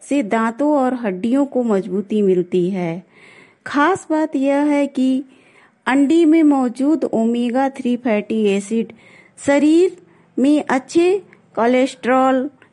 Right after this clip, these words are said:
यानी कि एचडीएल बनाता है।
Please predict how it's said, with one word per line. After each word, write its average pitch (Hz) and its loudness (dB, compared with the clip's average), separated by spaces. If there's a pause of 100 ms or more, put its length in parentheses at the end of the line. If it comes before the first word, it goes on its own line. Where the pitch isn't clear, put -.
यानी 254 2 (1200)
कि 254 0 (360)
एचडीएल 247 0
बनाता 190 -2
है। 180 -8